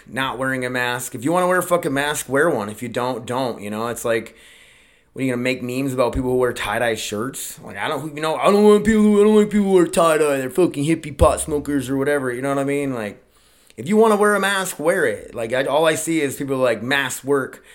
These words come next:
masks don't." Why do, you know, why, people who wear a mask touch their face more. I fucking realized that I touch my face so much. I don't wear a mask.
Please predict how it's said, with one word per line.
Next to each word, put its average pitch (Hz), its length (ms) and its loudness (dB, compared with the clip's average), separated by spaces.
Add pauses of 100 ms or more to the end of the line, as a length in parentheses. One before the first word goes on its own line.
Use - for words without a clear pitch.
masks 131 380 -2
don't." 123 400 -4 (420)
Why 135 240 0
do, 139 60 -2
you 139 80 -2
know, 139 180 0
why, 135 360 -4
people 175 260 -4
who 170 120 4
wear 165 200 4
a 160 40 -4
mask 160 260 -4
touch - 220 -2
their 147 120 -2
face 165 340 0
more. 107 380 -8 (1300)
I 196 180 4
fucking 202 680 0
realized 160 760 6
that 147 120 0
I 175 100 2
touch 175 300 0
my 180 160 2
face 143 380 0
so 165 160 0
much. 135 260 -2
I 151 100 0
don't 156 120 0
wear 143 140 0
a 123 60 -2
mask. 107 460 -10